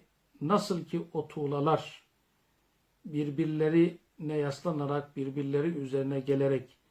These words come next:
bir binayı oluşturuyor ve ayakta tutuyorlarsa, işte müminler de birbirlerine yaslanarak, birbirlerinden güç alarak İslam toplumunu ayakta tutmak durumundadırlar.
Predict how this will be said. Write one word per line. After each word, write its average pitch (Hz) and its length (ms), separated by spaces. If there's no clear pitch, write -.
bir 202 280
binayı 151 460
oluşturuyor 139 800
ve 143 260
ayakta 139 500
tutuyorlarsa, 156 1000
işte - 320
müminler 147 680
de 185 340
birbirlerine 143 840
yaslanarak, 147 840
birbirlerinden 135 960
güç - 280
alarak 135 460
İslam 165 600
toplumunu 151 1000
ayakta 131 600
tutmak 143 540
durumundadırlar. 123 1080